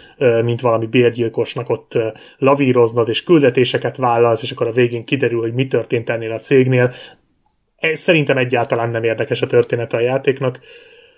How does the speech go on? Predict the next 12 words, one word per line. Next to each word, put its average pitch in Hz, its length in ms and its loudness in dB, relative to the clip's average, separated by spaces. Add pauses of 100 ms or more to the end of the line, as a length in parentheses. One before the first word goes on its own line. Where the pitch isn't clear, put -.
(380)
Öm, 131 560 2 (680)
ami 175 220 2
inkább 160 340 2
érdekes 139 420 2
ebben 131 220 0
a 123 40 -2
játékban, 127 560 -2
az 120 180 -4
egyrészt 135 460 -2
a 127 140 -4
vizualitás, 120 840 -6
ami, 135 380 -4